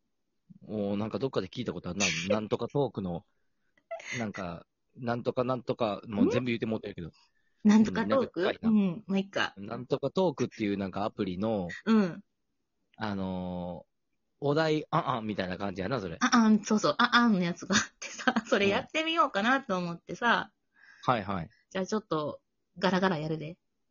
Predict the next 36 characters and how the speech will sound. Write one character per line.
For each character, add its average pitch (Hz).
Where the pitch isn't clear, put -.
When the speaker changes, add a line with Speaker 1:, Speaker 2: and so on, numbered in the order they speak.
Speaker 1:
ガ 127
ラ 160
ガ 175
ラ 135
な、 90
ガ 233
チ 214
ャ -
ガ 262
チ 240
ャ -
じ 196
ゃ -
な 220
く -
て、 -
Speaker 2:
<laughs> -
Speaker 1:
ガ 131
ラ 151
ガ 165
ラ 185
に 170
な 107
っ -
た -
ん？ 87
急 90
に。 -
Speaker 2:
ガ 226
ラ 220
ガ 220
ラ 214
ガ 196
ラ -
ガ -
ラ。 -